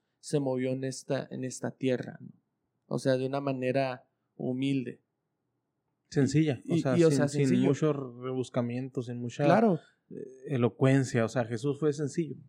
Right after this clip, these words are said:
Speaker 1: Claro, igual, incluso cuando, cuando, eh, des-, des-, perdón, cuando sacó los dem-, los demonios de este, de este muchacho, que los manda a los cerdos.
Speaker 2: A los cerdos, ajá.
Speaker 1: Él, él no llegó,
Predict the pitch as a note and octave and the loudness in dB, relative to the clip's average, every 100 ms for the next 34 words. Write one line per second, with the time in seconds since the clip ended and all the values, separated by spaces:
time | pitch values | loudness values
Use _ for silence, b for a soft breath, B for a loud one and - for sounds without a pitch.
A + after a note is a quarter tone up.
0 | _ _ F3 G#3 G#3 F3 D3 D#3+ G3 - | _ _ 2 2 4 2 4 4 4 -2
1 | - D#3+ - D#3+ D#3 F#3+ E3+ D3+ D3 C3+ | -10 -10 -4 -4 -2 -4 -2 -2 -2 -2
2 | A#2+ - _ _ _ _ _ _ _ _ | -2 -8 _ _ _ _ _ _ _ _
3 | _ - C#3 C#3 C#3 C3+ C#3 C#3 - B2 | _ -2 -2 -2 -4 -2 -4 -6 -12 -14
4 | - C#3+ C#3 C3+ C3 C3 C#3+ - - C#3 | -8 -6 -2 -2 -4 -6 -10 -14 -6 -6
5 | C3+ - - _ _ _ _ _ - D3 | -6 -14 -20 _ _ _ _ _ -4 -2
6 | C#3 C3+ C3+ C3+ - B2 C3+ E3 G#3+ F#3+ | -2 -2 -2 -2 -2 -6 0 4 4 2
7 | D3 C3+ C#3 C3+ B2 A#2+ B2 E3 D#3+ D#3 | 0 -6 0 2 2 -2 -4 -4 -6 -8
8 | - A2 - C3+ - C#3 C3 - B2+ - | -6 -8 -6 -8 -6 -8 -8 -6 -8 -6
9 | C3 _ _ _ _ _ - C#3+ C3 B2 | -12 _ _ _ _ _ 0 4 4 2
10 | C3 B2+ C3+ D3+ D3 C3 B2 B2 - D#3 | -2 -2 0 -2 0 -2 -4 -8 -4 -2
11 | B2+ A#2+ A2 B2 A#2+ A2+ A#2+ C3+ F3 E3+ | 2 0 2 0 0 -4 0 4 4 6
12 | F3+ G#3+ A3+ A3 A#3 G#3+ G#3 G3 F3 C#3 | 4 4 0 -2 -4 -6 -8 -2 0 0
13 | A#2+ A#2+ | -2 -8